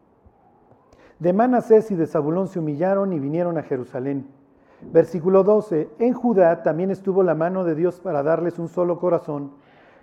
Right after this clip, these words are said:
para cumplir el mensaje del rey y de los príncipes conforme a la palabra de Jehová".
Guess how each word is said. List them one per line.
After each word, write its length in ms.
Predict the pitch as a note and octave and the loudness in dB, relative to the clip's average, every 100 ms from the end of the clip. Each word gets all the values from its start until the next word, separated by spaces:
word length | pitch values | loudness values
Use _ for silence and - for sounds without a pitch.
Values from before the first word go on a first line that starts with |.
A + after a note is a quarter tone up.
| - | 0
para 240 | D#3 D#3+ | 0 0
cumplir 320 | E3+ D#3 G#3 | -4 -2 2
el 80 | G#3 | 2
mensaje 480 | E3+ D#3 G3 F#3 F#3+ | 0 -2 -2 0 2
del 120 | F3 | 2
rey 380 | D#3 D#3+ D#3+ E3+ - - _ _ - - - - - | 2 2 2 -2 -12 -20 _ _ -20 -20 -20 -16 -2
y 100 | D#3+ | 6
de 120 | A3 | 8
los 180 | A3+ G#3+ | 8 4
príncipes 560 | G3+ F#3+ - F3+ F3 | -2 -2 -4 -2 -2
conforme 400 | - D3 D#3+ C#3+ | -2 -4 -2 0
a 60 | D3 | 0
la 120 | C#3 | 0
palabra 500 | C#3+ D3+ E3+ E3 E3 | 0 4 4 4 0
de 240 | F3 D#3 E3+ | 0 -2 0
Jehová". 560 | F#3 F3+ G3+ G3 - | 0 2 2 0 -8